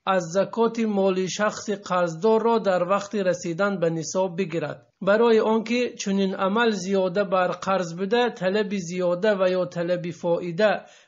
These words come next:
و یا بالای قرض شرط گذاشتن از ربا و پاره‌خوری است. از الله سبحانه و تعالی از قرضدار شدن پناه می‌جوییم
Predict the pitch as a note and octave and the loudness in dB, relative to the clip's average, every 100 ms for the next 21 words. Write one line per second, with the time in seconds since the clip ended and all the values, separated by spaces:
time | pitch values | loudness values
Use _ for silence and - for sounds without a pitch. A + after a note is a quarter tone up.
0 | - F#3 F#3+ F#3+ F3+ D#3+ F#3 F3+ F3+ F#3 | -2 2 4 4 2 -2 0 0 2 2
1 | F#3 - - G#3 G3 - F#3+ F#3 E3+ F#3 | 0 -4 -2 -2 -2 -4 -2 -2 -2 -6
2 | E3+ D#3+ D#3+ E3 D#3 - G3+ A3 A3+ - | -6 -6 -2 -2 -2 0 2 2 0 -6
3 | - _ _ _ F3 D#3 D3 D3+ D3 C#3+ | -20 _ _ _ -4 -2 -2 -6 -6 0
4 | E3 F3+ F3+ - _ _ E3 E3 E3 E3+ | 2 2 0 -12 _ _ -4 -4 -2 -4
5 | C#3+ C3 - D3 D3 - - - - _ | -6 -6 -8 -8 -6 -8 -10 -18 -20 _
6 | _ _ _ - E3+ F#3+ G3 G#3 G3+ E3 | _ _ _ -8 -2 0 2 0 -2 -8
7 | D#3+ F3+ F3 E3 D#3+ F3 E3 D#3+ E3+ G3 | -4 -2 -2 -2 -4 -6 -4 -2 2 4
8 | F#3+ - _ _ - F3 D#3+ - - D#3+ | 2 -2 _ _ -8 -6 -6 -8 -6 -6
9 | D3 D#3 D3+ - D#3 F3+ F#3 F#3 - _ | -6 -6 -8 -8 -6 -2 -2 -2 -10 _
10 | _ _ _ D#3 D#3+ G3+ F#3 G3+ F#3 G3 | _ _ _ -8 -4 -2 -2 -2 -2 0
11 | G3 G3+ | 0 0